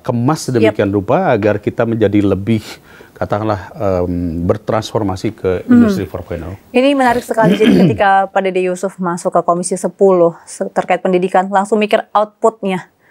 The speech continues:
Speaker 2: Untuk bagaimana pendidikan kan berarti kita
Speaker 1: Iya,
Speaker 2: berbicara
Speaker 1: betul.
Speaker 2: soal lulusan ya, Pak, ya?
Speaker 1: Karena, nah, kalau tadi Lisa nanya outputnya apa, karena begini, eh,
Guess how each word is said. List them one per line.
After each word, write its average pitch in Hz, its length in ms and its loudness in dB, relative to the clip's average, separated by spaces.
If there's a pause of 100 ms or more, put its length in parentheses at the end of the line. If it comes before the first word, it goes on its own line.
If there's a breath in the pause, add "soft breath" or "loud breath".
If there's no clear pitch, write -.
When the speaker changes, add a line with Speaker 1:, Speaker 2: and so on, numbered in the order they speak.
(220 soft breath)
Speaker 2:
Untuk 202 320 0
bagaimana 196 320 0
pendidikan 220 400 2
kan 294 80 0
berarti 226 240 0
kita - 160 4
Speaker 1:
Iya, - 80 4
Speaker 2:
berbicara 208 480 2
Speaker 1:
betul. - 80 -12
Speaker 2:
soal 208 160 4
lulusan 226 560 2
ya, 175 80 -6
Pak, 160 160 -2
ya? 151 160 -2
Speaker 1:
Karena, 101 720 0
nah, 85 400 -4
kalau 90 240 0
tadi 87 240 -4
Lisa 90 240 -2
nanya 85 320 -2
outputnya 92 320 -4
apa, 80 160 -6
karena 117 240 0
begini, 135 480 0 (560 soft breath)
eh, 123 920 2